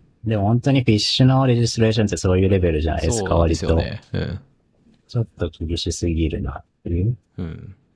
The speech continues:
Speaker 2: まあ、一ピクセルぐらいはずれちゃいますもんね、やっぱ。角度とか変わったら絶対無理じゃないですか。
Speaker 1: うん。
Speaker 2: うん。
Speaker 1: まあ、結構その、マーカーフィデュシアルビーズみたいな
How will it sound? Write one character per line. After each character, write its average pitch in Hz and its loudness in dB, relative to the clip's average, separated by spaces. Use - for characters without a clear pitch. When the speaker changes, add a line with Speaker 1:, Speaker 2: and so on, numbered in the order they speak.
Speaker 2:
ま 92 -6
あ、 - -20
一 - -12
ピ - -18
ク - -16
セ - -4
ル 113 2
ぐ 110 4
ら 98 2
い 73 0
は - -6
ず - -4
れ 87 0
ち - -2
ゃ - -6
い - -10
ま - -6
す - -10
も - -12
ん - -14
ね、 - -10
や - -12
っ - -16
ぱ。 - -8
角 143 2
度 78 -2
と 95 -4
か - -4
変 101 4
わ 87 2
っ - -8
た 87 0
ら - -4
絶 - -10
対 95 2
無 87 -2
理 71 -6
じ 58 -8
ゃ 52 -8
な - -12
い - -14
で 80 -14
す - -16
か。 - -20
Speaker 1:
う 104 -4
ん。 - 0
Speaker 2:
う 95 2
ん。 - -10
Speaker 1:
ま 127 -2
あ、 - 2
結 156 0
構 - 0
そ 101 0
の、 90 2
マ 104 4
ー 98 -4
カ 107 0
ー - -
フ - -2
ィ - -4
デ 104 0
ュ - 0
シ 101 -4
ア 98 0
ル 98 0
ビ 98 2
ー - 2
ズ - -6
み 80 -4
た - -10
い 85 -6
な 101 -8